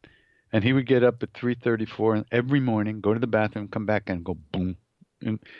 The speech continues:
not once in twenty years did he ever say to me, uh, "Would you like to meditate?" He never said anything to me. Like, there was no should. There was no,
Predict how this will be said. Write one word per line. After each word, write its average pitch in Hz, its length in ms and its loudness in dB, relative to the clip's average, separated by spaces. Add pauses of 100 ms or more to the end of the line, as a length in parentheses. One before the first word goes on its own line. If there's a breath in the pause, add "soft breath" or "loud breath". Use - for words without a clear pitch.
(240 loud breath)
not 127 320 0
once 104 720 -2 (360)
in 98 160 -6
twenty 110 320 0
years 104 580 2 (760)
did 110 140 2
he 123 140 4
ever 123 240 4
say 127 240 4
to 113 60 0
me, 104 300 -4
uh, 90 240 -2 (1040)
"Would 151 180 -4
you 185 80 -6
like 175 180 -4
to 160 60 -6
meditate?" 156 520 -4 (1080)
He - 360 2
never 190 460 4 (500)
said 214 220 2
anything 226 460 8
to 180 80 2
me. 123 100 4
Like, 107 400 0 (220)
there 123 160 6
was 127 140 6
no 160 180 4
should. 151 500 4 (560 soft breath)
There 127 100 6
was 127 200 2
no, 156 300 2